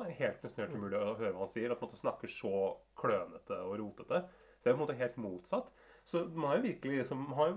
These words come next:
Speaker 1: gitt skuespillerne veldig sånn stor frihet her, da, og det
Speaker 2: Mm.
Speaker 1: er jo litt gøy. Og så, og så er det også det at de har, det som, det som jeg, som jeg sliter litt med, er jo at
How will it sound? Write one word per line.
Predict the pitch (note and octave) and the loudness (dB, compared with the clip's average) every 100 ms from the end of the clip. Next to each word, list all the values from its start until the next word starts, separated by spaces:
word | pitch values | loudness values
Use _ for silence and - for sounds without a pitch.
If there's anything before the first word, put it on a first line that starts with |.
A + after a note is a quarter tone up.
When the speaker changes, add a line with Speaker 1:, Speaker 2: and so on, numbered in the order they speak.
| G3 | -2
Speaker 1:
gitt | C#3 - | -10 -14
skuespillerne | - C#3 A#2 A2 G#2+ B2+ | -6 -4 -2 0 2 2
veldig | C#3 A2+ A#2 | 2 2 2
sånn | A2+ | -2
stor | - A2+ G#2+ | -6 -4 -4
frihet | G#2+ - F#2 F#2 - | -4 -8 -6 -4 -2
her, | D4+ | 0
da, | - - | -2 2
og | D3 | 6
det | B2 | 6
Speaker 2:
Mm. | |
Speaker 1:
er | B2+ | 6
jo | A2 | 2
litt | - | 0
gøy. | A2 - - _ _ _ _ - - | 2 2 -2 _ _ _ _ -20 -2
Og | E3+ | 2
så, | F#3 G#3+ G3+ - - - - | 4 4 2 -8 -20 -2 2
og | F3+ | 6
så | A#3+ | 6
er | |
det | F#3 | 6
også | D#3 D3 | 4 4
det | B2 | 4
at | - | 4
de | D3 C#3 | -2 0
har, | D#3 - - - - - - - - E3+ - | 0 -2 -4 -16 -18 -16 -16 -18 -14 -14 -6
det | D#3 D#3+ | 0 2
som, | - D#3+ D#3+ D#3 - C4 | 4 4 2 -4 -6 0
det | D#3+ | 4
som | E3+ E3 E3 | 4 2 2
jeg, | C3 G2 A#2 A2+ A#2 | 4 6 4 2 0
som | C3+ B2+ | -2 2
jeg | A2 | 2
sliter | - G#2 - | 2 -2 0
litt | - | 2
med, | A#3 F3+ | 2 6
er | |
jo | B2 | 6
at | C3 | 6